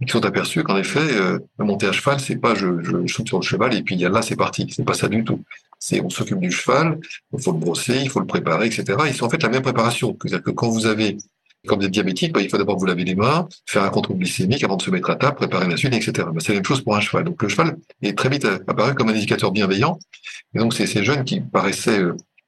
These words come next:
un peu comme des têtes brûlées sont aperçus que s'il n'y a pas de rigueur, s'il n'y a pas quand même des choses, un rituel à imposer, bah, je peux pas mener mes projets et je peux pas avancer. Et cette leçon de vie, qui est apportée par le sport notamment, où on apprend avant tout la rigueur, bah, fait que tout simplement, c'est ce que disait très justement Alizé,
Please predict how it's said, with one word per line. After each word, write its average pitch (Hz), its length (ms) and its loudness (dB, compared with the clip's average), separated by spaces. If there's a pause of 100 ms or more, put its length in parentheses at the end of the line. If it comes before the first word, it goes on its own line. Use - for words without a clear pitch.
un - 80 -2
peu 92 300 0
comme 98 240 0
des 87 40 -2
têtes 92 160 0
brûlées 95 200 2
sont - 200 -4
aperçus 95 380 -2
que 113 140 0
s'il - 180 -4
n'y 110 60 2
a 101 40 0
pas 123 120 4
de 107 60 -2
rigueur, 104 440 2 (240)
s'il - 160 -4
n'y 104 60 4
a 101 60 0
pas 135 120 2
quand 120 140 2
même 120 180 2
des 101 100 0
choses, 110 240 0
un 90 100 -2
rituel 113 420 0
à 95 160 2
imposer, 104 500 0 (220)
bah, - 80 2
je - 60 -6
peux 117 120 0
pas 147 140 2
mener 113 320 2
mes 113 140 0
projets 107 360 0
et 131 40 0
je - 80 -4
peux - 60 -8
pas 127 140 2
avancer. 98 360 -2 (520)
Et - 60 -2
cette - 220 -2
leçon 107 320 0
de 104 60 0
vie, 190 220 0 (460)
qui 90 140 0
est 90 120 -2
apportée - 280 0
par 85 100 0
le 90 80 0
sport 104 260 0
notamment, 113 380 2
où 90 180 -2
on 85 60 -4
apprend 92 300 0
avant 101 200 0
tout 98 120 -4
la 95 100 2
rigueur, 107 380 2 (340)
bah, 113 80 -4
fait - 140 0
que 135 60 -4
tout - 60 -2
simplement, 120 480 2 (160)
c'est - 120 -10
ce - 40 -10
que - 80 0
disait 92 180 0
très 101 200 0
justement 95 240 0
Alizé, 90 320 2